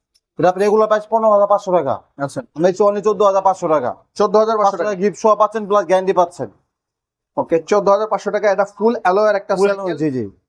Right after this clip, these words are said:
Speaker 2: আহ, যারা নিতে চাচ্ছেন নিতে পারেন, এটার সাথেও পনেরোটা গিফট থাকবে। বারবার বলে দিচ্ছি, কারণ সিঙ্গেল সিঙ্গেল ভিডিওগুলো অনেক সময় আমরা শর্টস আকারে ছাড়ি, তাই বলে দিচ্ছি যে পনেরোটা গিফট আপনারা সাথে পাবেন। এছাড়াও বারো বছরের বডি গ্যারান্টি রয়েছে, দুই বছরের সার্ভিস
Speaker 1: সার্ভিসিং ফ্রি পাচ্ছেন।
Speaker 2: ওয়ারেন্টি রয়েছে।
Speaker 1: জি,
Speaker 2: আচ্ছা।
Speaker 1: জি।
Speaker 2: আহ,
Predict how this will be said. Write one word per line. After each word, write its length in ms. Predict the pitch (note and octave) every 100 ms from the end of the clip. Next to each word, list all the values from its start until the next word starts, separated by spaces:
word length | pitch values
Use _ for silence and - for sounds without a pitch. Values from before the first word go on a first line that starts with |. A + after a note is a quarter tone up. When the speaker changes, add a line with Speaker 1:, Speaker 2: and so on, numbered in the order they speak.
| _ _
Speaker 2:
আহ, 220 | D3 D3+ D3+
যারা 120 | E3+
নিতে 200 | F#3 G#3+
চাচ্ছেন 300 | G3+ - G#3
নিতে 180 | G3 G#3+
পারেন, 200 | G3 G#3 F#3+
এটার 100 | F#3
সাথেও 400 | - F#3+ G#3+ A3 A3
পনেরোটা 320 | F#3+ G3 F#3
গিফট 240 | F3+ G3
থাকবে। 260 | G3+ F#3 G#3+ A#3 -
বারবার 280 | D#3 F3 F3
বলে 200 | F#3 G3
দিচ্ছি, 200 | G3 G3
কারণ 140 | F#3+
সিঙ্গেল 340 | F#3 F#3 F#3 F#3+
সিঙ্গেল 300 | G3 G3 F#3+
ভিডিওগুলো 400 | E3+ F#3 F#3 G3 F3+ E3+
অনেক 160 | E3+ -
সময় 160 | F3+
আমরা 200 | E3+ F3+ F3 - _
শর্টস 320 | - F3 F3+ G3
আকারে 260 | F3 F3 F3
ছাড়ি, 160 | E3 - _ _ _ _ -
তাই 120 | E3
বলে 160 | F#3 G3
দিচ্ছি 220 | G3 G3
যে 120 | G#3+ G#3+
পনেরোটা 320 | F#3 G3 G3+
গিফট 300 | F#3+ G3 G3+
আপনারা 240 | G3 G3 F#3
সাথে 240 | F3+ F#3+
পাবেন। 320 | F#3+ G#3 A3+ F#3
এছাড়াও 320 | F#3 F3+ F#3
বারো 200 | G#3 F3+ F#3+
বছরের 320 | G3 F#3+ F3
বডি 240 | D#3 F#3
গ্যারান্টি 280 | G#3 G#3+ G#3+
রয়েছে, 260 | A3 G3+ A#3+ - _ _ _ _ -
দুই 120 | G#3
বছরের 400 | G#3+ G#3+ G#3+ A#3+
সার্ভিস 280 | - F#3 G3+
Speaker 1:
সার্ভিসিং 260 | F#3+ F#3+
ফ্রি 160 | F3 F#3
পাচ্ছেন। 340 | E3+ F#3 F3+
Speaker 2:
ওয়ারেন্টি 240 | D#3 C#3 C#3
রয়েছে। 200 | C#3+ B2
Speaker 1:
জি, 40 |
Speaker 2:
আচ্ছা। 120 | G#2+
Speaker 1:
জি। 60 | F#2+ _ _ _ _ -
Speaker 2:
আহ, 300 | C#3 C#3